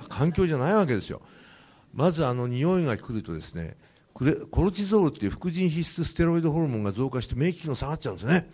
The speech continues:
そうするとですね、どんどん下がりますから、あの匂いとあれで、吐き気まで催すようになる。えー、こういった環境を整えることが一番重要だと、特に病院には重要だということは分かってるんです。ところがね、入院先のね、その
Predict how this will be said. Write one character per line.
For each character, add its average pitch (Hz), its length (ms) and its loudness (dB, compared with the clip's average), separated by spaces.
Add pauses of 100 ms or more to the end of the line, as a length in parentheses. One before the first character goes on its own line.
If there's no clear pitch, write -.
(420)
そ 180 240 0
う 170 40 0
す 175 80 -4
る 165 120 2
と 151 100 -4
で 117 100 0
す 101 120 -8
ね、 92 200 -4 (240)
ど 214 160 6
ん 233 80 6
ど 165 120 4
ん 120 80 2
下 - 160 2
が 156 100 2
り 156 80 2
ま 147 120 4
す - 100 -4
か 101 80 2
ら、 95 80 0
あ - 20 -2
の 98 120 -2
匂 123 280 0
い 117 60 -2
と 90 120 -4
あ 90 60 -2
れ 90 80 -4
で、 82 220 -8 (200)
吐 131 300 -4
き - 40 -12
気 247 100 0
ま 220 100 6
で 135 80 4
催 117 260 2
す 117 120 -2
よ 104 80 4
う - 20 0
に 92 40 -2
な 85 80 -4
る。 85 80 -10 (720)
え 127 520 4
ー、 - 20 -20
こ 196 160 8
う 202 60 10
い 196 40 2
っ - 20 -12
た 190 320 -2
環 175 280 -4
境 180 220 0
を 170 60 0
整 180 400 -2
え 185 80 0
る 180 80 -2
こ 165 140 -4
と 196 100 -4
が 185 160 -2
一 147 220 -6
番 156 260 -2
重 156 380 0
要 151 40 2
だ 135 140 0
と、 147 100 -14
特 196 240 0
に 147 160 2
病 185 280 4
院 202 80 2
に 196 120 2
は 165 100 4
重 143 220 2
要 180 100 4
だ 190 120 2
と 175 80 -4
い - 20 -4
う - 20 -4
こ 175 60 2
と 170 100 0
は 139 100 6
分 117 40 -4
か 139 60 0
っ 131 60 -8
て - 80 -12
る 85 60 -6
ん - 20 -8
で - 60 -12
す。 - 100 -20
と 143 180 -4
こ 165 120 -2
ろ 175 60 0
が 156 100 0
ね、 110 220 -2
入 190 340 0
院 202 280 -2
先 165 320 -2
の 165 140 -2
ね、 123 260 -2
そ 120 100 -6
の 117 160 -4